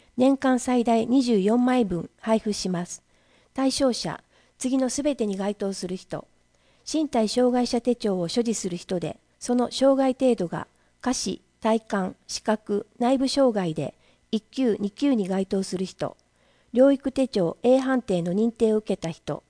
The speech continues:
または精神障害者保健福祉手帳一級に該当する人。市内に住所のある人。次の施設に入所していない人。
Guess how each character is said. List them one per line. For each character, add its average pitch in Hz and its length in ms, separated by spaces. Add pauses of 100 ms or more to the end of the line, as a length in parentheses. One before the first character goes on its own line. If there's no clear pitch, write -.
(260)
ま 220 120
た 254 140
は 175 220 (220)
精 262 220
神 269 240
障 247 240
害 233 160
者 - 300
保 208 100
健 262 240
福 - 220
祉 - 140
手 262 120
帳 175 340
一 208 80
級 277 280
に 220 140
該 185 180
当 185 180
す - 140
る 175 80
人。 - 280 (680)
市 294 160
内 285 160
に 208 140
住 254 180
所 208 160
の 170 220
あ 220 60
る 208 80
人。 - 320 (500)
次 247 220
の 269 120
施 - 80
設 233 280
に 175 200
入 226 160
所 233 160
し - 120
て 226 140
い 226 120
な 233 140
い 214 60
人。 - 320